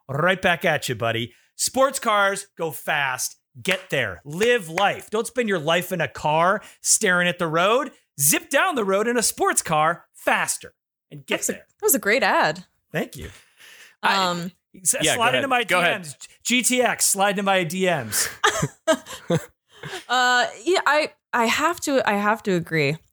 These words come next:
Speaker 2: I'm not gonna lie. The amount of times I've shaved off,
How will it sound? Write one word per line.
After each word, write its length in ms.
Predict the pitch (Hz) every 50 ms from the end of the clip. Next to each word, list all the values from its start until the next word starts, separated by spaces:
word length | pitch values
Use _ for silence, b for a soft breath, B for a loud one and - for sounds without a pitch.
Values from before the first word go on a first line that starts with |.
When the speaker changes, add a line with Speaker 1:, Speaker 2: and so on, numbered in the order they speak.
| -
Speaker 2:
I'm 100 | 202 202
not 200 | 214 208 214 214
gonna 180 | 214 208 190 180
lie. 240 | 170 160 160 147 143
The 160 | 190 220 220
amount 320 | 220 226 240 240 269 320
of 100 | 330 -
times 480 | - - - 214 214 208 208 214 214 -
I've 260 | - 190 175 170 165
shaved 560 | - - - - - 208 196 196 202 202 196 - -
off, 500 | 180 180 170 165 165 170 - - -